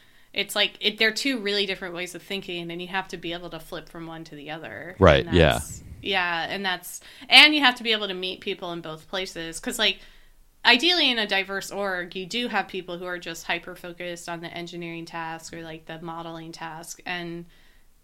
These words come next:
Speaker 1: those people benefit from a translation layer. Um,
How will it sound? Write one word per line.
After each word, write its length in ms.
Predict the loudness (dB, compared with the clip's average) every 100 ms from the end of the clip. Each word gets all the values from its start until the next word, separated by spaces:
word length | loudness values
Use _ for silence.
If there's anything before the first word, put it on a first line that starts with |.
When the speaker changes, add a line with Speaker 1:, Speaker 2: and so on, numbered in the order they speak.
| -20 -18 -2
Speaker 1:
those 260 | 2 2 0
people 500 | -4 -2 -4 -4 -6 -4
benefit 580 | -2 -2 -2 -4 -4 -4
from 180 | -6 -8
a 60 |
translation 640 | -8 -8 -6 -4 -4 -8
layer. 500 | -10 -8 -8 -8 -10 -14 -20 _ _ _ _ _
Um, 600 | -4 -4 -6 -10 -14 -16